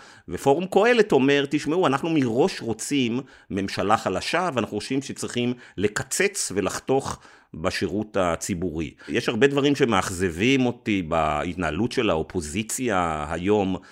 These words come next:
מול ההפיכה המשטרית. אחד הבולטים שבהם הוא שאנחנו לא שומעים אצל, אה, יאיר לפיד ואצל, אה, גדעון סער ואצל בני גנץ אמירות מאוד ברורות מול התופעה הזאת שקוראים לה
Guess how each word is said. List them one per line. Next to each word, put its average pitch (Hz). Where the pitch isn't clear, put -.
מול 104
ההפיכה 95
המשטרית. 127
אחד 135
הבולטים 151
שבהם 87
הוא 87
שאנחנו 82
לא 101
שומעים 113
אצל, 80
אה, 69
יאיר 95
לפיד 92
ואצל, 69
אה, 65
גדעון 98
סער 120
ואצל 82
בני 92
גנץ 107
אמירות 101
מאוד 120
ברורות 101
מול 107
התופעה 110
הזאת 98
שקוראים 87
לה 82